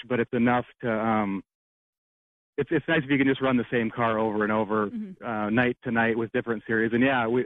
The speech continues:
Speaker 1: those Outlaw shows early in the year, um, I think we went to about twelve of them and helped us a ton. Um, you know, and I think it, yeah, you don't wanna get stuck going that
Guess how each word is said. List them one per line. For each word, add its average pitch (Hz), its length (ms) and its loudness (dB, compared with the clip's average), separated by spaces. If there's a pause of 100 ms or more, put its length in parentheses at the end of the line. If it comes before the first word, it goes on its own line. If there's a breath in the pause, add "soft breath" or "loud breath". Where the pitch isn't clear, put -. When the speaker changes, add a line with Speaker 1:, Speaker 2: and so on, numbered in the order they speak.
Speaker 1:
those 135 140 -2
Outlaw 135 340 2
shows 120 320 -2
early 127 260 2
in 113 80 0
the 110 80 -2
year, 117 320 2 (520)
um, 113 280 0
I 117 80 -2
think 135 160 -2
we 127 80 4
went 120 140 0
to 131 40 -4
about 110 200 -2
twelve 120 320 0
of 110 120 -4
them 104 280 -4
and 107 300 0 (960 loud breath)
helped 135 300 -2
us 127 160 -2
a 110 80 -6 (140)
ton. 104 360 -2 (120)
Um, 104 480 -2 (1300)
you 127 140 2
know, 117 160 2
and 117 80 2
I 117 80 0
think 127 200 -2
it, 110 160 0 (1160)
yeah, 135 160 2
you 131 80 2
don't 151 160 0
wanna 135 160 0
get 131 200 -2
stuck 135 220 -4
going 127 220 0
that 120 160 0